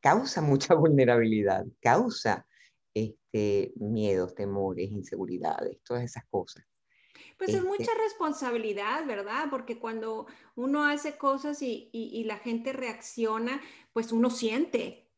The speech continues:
Speaker 2: la reacción.
Speaker 1: Claro.
Speaker 2: Entonces, a veces uno
Speaker 1: Ujú.
Speaker 2: dice, "Yo no quiero lidiar con eso, yo nomás quiero ir por la vida así, desapercibida", pero pues sí, es así
Speaker 1: <laughs>
Speaker 2: como, como cuando uno se está tratando de esconder atrás de una hojita, no va a funcionar.
Speaker 1: <laughs> Sí,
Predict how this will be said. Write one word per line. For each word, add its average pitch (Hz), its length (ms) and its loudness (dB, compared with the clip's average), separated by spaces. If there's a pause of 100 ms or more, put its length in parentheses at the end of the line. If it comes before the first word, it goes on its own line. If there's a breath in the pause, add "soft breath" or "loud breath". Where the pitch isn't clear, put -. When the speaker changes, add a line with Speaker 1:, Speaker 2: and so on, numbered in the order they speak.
Speaker 2:
la 208 180 -2
reacción. 196 840 -2
Speaker 1:
Claro. 120 240 -4
Speaker 2:
Entonces, 240 340 -4
a 220 40 4
veces 240 300 2
uno 254 160 2
Speaker 1:
Ujú. - 0 -
Speaker 2:
dice, 254 300 4
"Yo 269 100 -2
no 320 180 -2
quiero 349 160 -2
lidiar 269 400 0
con 285 220 2
eso, 285 260 0
yo 247 80 0
nomás 269 240 -2
quiero 269 240 -2
ir 254 160 -2
por 254 120 -2
la 240 140 2
vida 233 240 4
así, 240 220 0 (220)
desapercibida", 247 960 -2
pero 214 240 -4
pues 196 140 -10
sí, 269 420 0 (280 loud breath)
es 226 140 0
así 262 280 2
Speaker 1:
<laughs> - 20 -8
Speaker 2:
como, 254 360 2 (240 loud breath)
como 226 260 0
cuando 226 280 2
uno 254 160 2
se 285 100 2
está 254 220 0
tratando 254 440 2
de 262 80 6
esconder 233 420 0
atrás 240 320 0
de 247 100 2
una 240 140 0
hojita, 233 280 -4
no 226 120 0
va 233 80 0
a - 20 -6
funcionar. 233 460 0
Speaker 1:
<laughs> 254 300 6
Sí, 403 60 12